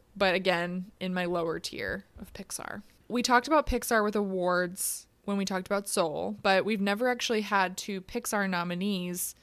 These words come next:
in this category in the same year. It could have happened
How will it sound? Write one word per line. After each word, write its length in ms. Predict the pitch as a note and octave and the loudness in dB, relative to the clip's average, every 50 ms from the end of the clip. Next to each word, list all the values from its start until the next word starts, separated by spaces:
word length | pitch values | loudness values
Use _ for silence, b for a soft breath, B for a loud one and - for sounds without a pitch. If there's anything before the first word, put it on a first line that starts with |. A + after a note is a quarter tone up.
| b b - | b b 0
in 240 | G#3+ A#3+ B3 A#3 | 2 4 4 4
this 200 | G#3+ F#3+ F#3+ - | 2 0 0 -2
category 600 | - - A3+ A#3+ A#3 G#3 F#3+ F#3 F3+ F3 F3 E3+ | -2 0 2 2 2 2 2 2 2 2 2 0
in 120 | - F#3 F#3+ | 0 -2 -2
the 80 | F3+ | -2
same 320 | F3 - G3 F3 E3+ E3+ E3+ | -2 -2 -2 -2 -4 -4 -6
year. 500 | F3 F#3 F#3+ F3+ - - - - - - _ _ _ - | -6 -4 -4 -4 -4 -4 -8 -10 -12 -16 _ _ _ -16
It 100 | F#3+ - | -12 -4
could 160 | - A3+ G#3+ | 0 0 2
have 100 | A3 G#3+ | 2 2
happened 640 | A3 G#3 F#3 F#3+ - F#3 F3+ F3+ F3+ F#3 F#3 - | 2 2 2 2 2 0 0 0 -2 -4 -6 -8